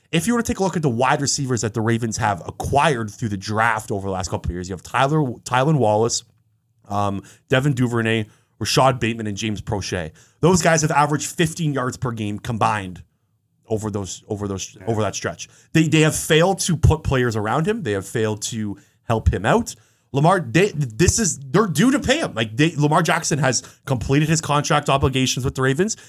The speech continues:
Speaker 1: He has brought, he's won an M V P, a unanimous M V P, one of the best quarterback seasons we've seen in a very long time. He is only twenty-six years old. He is one of the best young quarterbacks in the N F L.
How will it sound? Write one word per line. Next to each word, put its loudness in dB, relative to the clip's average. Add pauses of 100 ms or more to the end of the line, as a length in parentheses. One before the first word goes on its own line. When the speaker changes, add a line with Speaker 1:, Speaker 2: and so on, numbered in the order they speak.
(140)
Speaker 1:
He -2
has 0
brought, 0
he's -4
won 2
an -2
M 0
V -2
P, -6
a 2
unanimous 0
M -2
V -6
P, -10
one -6
of -8
the -8
best -2
quarterback -2
seasons -6
we've -6
seen -4
in -2
a -2
very -2
long -8
time. -6 (320)
He -2
is 0
only -2
twenty-six -2
years -4
old. 2
He -2
is -2
one 0
of -4
the -2
best -2
young -4
quarterbacks -2
in -6
the -2
N -4
F -4
L. 2